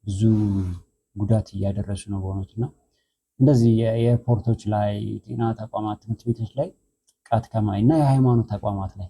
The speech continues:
ጥቃት ከማድረስ ቢቆጠቡ በጣም ጥሩ ነው። ምክንያቱም እንደዚህ ንጹሐን ሰዎች የሌላ ሀገር ዜጎችም ሊኖሩ ይችላሉና እነሱ በቃ ጠላት አለ ብለው የሚያስቡት ሰው እዛ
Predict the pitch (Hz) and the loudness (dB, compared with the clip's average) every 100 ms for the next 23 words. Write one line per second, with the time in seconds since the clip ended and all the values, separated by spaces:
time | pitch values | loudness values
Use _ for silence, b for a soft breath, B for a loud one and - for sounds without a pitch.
0 | _ _ 110 104 - 101 98 98 95 - | _ _ -8 -8 -8 -10 -10 -12 -14 -16
1 | _ _ _ _ _ _ - 107 - 113 | _ _ _ _ _ _ -2 -2 0 -2
2 | - 95 98 95 92 95 - 101 95 92 | 0 -2 -2 -2 -4 -4 -6 -6 -4 -4
3 | 87 - _ _ - 104 95 92 95 101 | -6 -12 _ _ -2 0 0 -2 -2 -2
4 | 101 - 127 127 131 - _ 113 110 - | -4 -2 0 0 -4 -12 _ -18 -18 -18
5 | - _ - 123 117 98 107 107 101 - | -20 _ 2 4 4 4 2 2 -2 -10
6 | _ _ - 104 104 113 135 139 110 - | _ _ -10 -6 2 4 4 2 0 0
7 | 101 151 180 156 120 107 104 107 104 - | -6 -2 2 4 4 4 2 2 -2 -4
8 | 98 - _ _ _ _ _ _ _ _ | -6 -8 _ _ _ _ _ _ _ _
9 | _ _ 110 120 123 113 - 110 104 110 | _ _ 6 8 8 6 2 -2 -2 0
10 | 151 117 110 - 208 220 185 180 - 98 | 2 2 0 -4 -8 -8 -8 -8 -6 -6
11 | - - 110 110 110 _ _ 104 104 104 | -6 -6 -2 -2 -4 _ _ -4 0 0
12 | 107 104 101 104 101 101 95 - 104 104 | 2 0 0 -2 -2 -2 -4 -8 -8 -8
13 | - - 101 92 - 107 101 92 | -8 -12 -12 -10 -10 -8 -6 -2